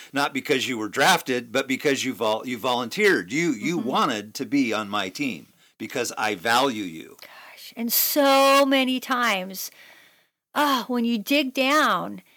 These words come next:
Speaker 2: couples are experiencing, ah, so many times the same disappointment, the same hurt, the same missing of their heart, and they, neither of them realized it.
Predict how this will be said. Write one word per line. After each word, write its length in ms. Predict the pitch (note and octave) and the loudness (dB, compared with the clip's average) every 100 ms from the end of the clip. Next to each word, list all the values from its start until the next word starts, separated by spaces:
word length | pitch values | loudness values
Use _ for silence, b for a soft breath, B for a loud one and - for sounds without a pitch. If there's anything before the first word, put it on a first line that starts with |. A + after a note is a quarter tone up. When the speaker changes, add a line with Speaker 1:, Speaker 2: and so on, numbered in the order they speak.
| b b _ - | b b _ -8
Speaker 2:
couples 640 | - F4+ - C4+ A3+ A3 - _ _ _ - | -2 0 2 2 2 -2 -10 _ _ _ 2
are 360 | G#3+ A3+ A#3 - | 4 4 0 -8
experiencing, 1000 | - A3+ - - D4 F#4+ D4+ - A#3 A3 - | -10 -6 -6 -2 -2 0 -2 -2 -4 -6 -8
ah, 200 | C4+ - | -10 -8
so 220 | - - | -6 -4
many 120 | E4 | -2
times 240 | D#4 C#4+ A3 | 0 0 0
the 100 | A#3 | -4
same 680 | - - C4 C4 C#4 D#4 E4 b b - | -2 2 2 2 0 -2 -6 b b -6
disappointment, 840 | A#3+ - A3+ A3 A3 A#3+ D4 E4 - | -4 -2 -4 0 -2 0 -2 -4 -6
the 80 | G#3 | -8
same 340 | - G3+ E3 | -4 -6 -6
hurt, 580 | D#3+ - A3 C#4+ D4 - B B B B | -10 -2 0 0 -2 -12 B B B B
the 120 | G#3+ | -4
same 640 | G#3 - G#3+ G#3 G#3 G3 - | -2 -2 -2 -2 -6 -10 -10
missing 500 | G3+ A3+ A3 B3 A3+ | -4 -4 -2 -2 -2
of 140 | G3+ | -2
their 160 | G#3 G3 | -2 -4
heart, 600 | - G3+ G#3+ C4 - - B B B B - | -2 0 0 -2 -8 -12 B B B B -8
and 160 | A#3 | -2
they, 220 | A3+ A3 - _ | 0 0 -4 _
neither 380 | - A#3+ E4+ F4+ | -2 2 2 2
of 80 | C#4+ | 0
them 160 | C4+ | 2
realized 540 | B3+ F4 A#3 - - - | 2 2 2 0 -4 -6
it. 240 | D3+ - | -8 -8